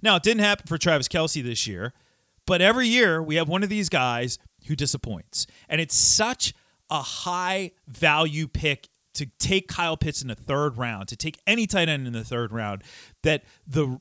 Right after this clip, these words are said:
the cost to your roster, if that dude doesn't hit, is significant. And you're, you're feeling it right now. Now, he did have five targets last week, and I'm still gonna consider him a top twelve guy.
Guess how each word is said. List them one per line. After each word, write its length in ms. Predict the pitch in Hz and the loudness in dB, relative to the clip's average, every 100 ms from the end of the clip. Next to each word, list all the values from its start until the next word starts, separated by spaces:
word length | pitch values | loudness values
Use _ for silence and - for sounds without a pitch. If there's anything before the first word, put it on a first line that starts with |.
| 139 | -8
the 140 | 147 | -8
cost 520 | - - 196 240 240 | -6 -6 -4 -2 -2
to 80 | - | 0
your 120 | 208 | -2
roster, 480 | 143 143 143 143 131 | 0 -2 -2 -2 -2
if 80 | 98 | -4
that 220 | 127 135 | -4 -4
dude 200 | 123 131 | -4 -4
doesn't 240 | 120 101 101 | -4 -6 -8
hit, 220 | 117 - | -10 -10
is 120 | 110 107 | -6 -4
significant. 600 | 113 98 98 87 - - _ _ _ _ _ _ _ _ _ - | -4 -6 -10 -12 -20 -20 _ _ _ _ _ _ _ _ _ -4
And 160 | 139 | -2
you're, 140 | 139 127 - | -2 -4 -8
you're 220 | 135 156 | -4 -4
feeling 340 | - 190 190 | -2 0 0
it 100 | 107 | -4
right 180 | 85 90 | -8 -14
now. 240 | - 73 55 _ _ | -16 -20 -20 _ _
Now, 160 | 147 156 | 0 2
he 60 | |
did 160 | 147 185 | 4 4
have 180 | 196 180 | 4 0
five 460 | - 156 151 170 | -2 2 4 4
targets 400 | - 190 190 175 | 4 4 4 2
last 300 | 156 135 131 | 0 0 -2
week, 320 | 92 85 - - _ _ _ _ _ | -8 -12 -16 -20 _ _ _ _ _
and 160 | 139 151 | -2 0
I'm 120 | 156 | 0
still 360 | 135 - 143 165 | 0 0 0 0
gonna 160 | 170 | 0
consider 440 | 170 165 - 135 135 | -2 -2 -2 -2 -2
him 300 | 127 117 - _ | -2 -4 -10 _
a 80 | 117 | -10
top 380 | - 135 123 - | -4 -4 -4 -6
twelve 380 | - 127 107 98 | -4 -2 -4 -2
guy. 560 | 127 139 98 95 120 | 0 0 -2 -8 -14